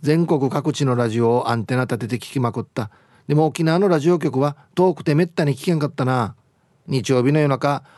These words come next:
他の放送局が停波した時に瞬間的に聞ける時があったよ。とにかく外国の放送局の渾身にもめげず、よく聞いたもんだや、もんだな。ちなみに今は那覇市内で聞いてるから、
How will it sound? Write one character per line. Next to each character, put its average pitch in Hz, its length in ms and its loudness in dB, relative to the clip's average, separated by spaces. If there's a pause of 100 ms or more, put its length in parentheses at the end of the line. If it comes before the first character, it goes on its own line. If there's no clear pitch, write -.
(180)
他 160 240 0
の 180 80 2
放 170 200 4
送 180 180 2
局 143 240 -2
が 123 220 0
停 170 260 4
波 120 280 -2
し - 120 -14
た 147 100 0
時 117 200 -6
に 95 180 -8 (180)
瞬 180 240 0
間 170 160 2
的 175 200 2
に 190 120 2
聞 - 120 -16
け 190 100 4
る 156 60 2
時 120 180 -2
が 120 80 2
あ - 20 -4
っ - 20 -4
た - 140 -4
よ。 113 160 -4 (640)
と 190 80 2
に 226 140 4
か 214 80 4
く 170 100 2
外 175 200 4
国 180 180 2
の 208 80 2
放 147 160 4
送 156 120 2
局 139 200 -2
の 120 100 0
渾 147 340 0
身 160 60 4
に 151 80 4
も 123 120 2
め 117 120 2
げ 117 100 2
ず、 113 200 -4 (240)
よ 143 100 2
く 156 80 0
聞 180 160 0
い 165 60 2
た 143 100 0
も 143 140 2
ん 135 40 0
だ 127 80 0
や、 120 160 -4 (200)
も 139 160 2
ん 135 40 0
だ 120 120 0
な。 131 240 0 (440)
ち - 140 -2
な 190 80 4
み 208 140 4
に 220 80 4
今 170 180 4
は 170 80 2
那 165 120 2
覇 160 100 2
市 143 120 0
内 165 120 4
で 170 80 2
聞 165 160 -2
い - 20 -4
て 139 100 0
る 113 60 0
か 101 140 -4
ら、 92 160 -6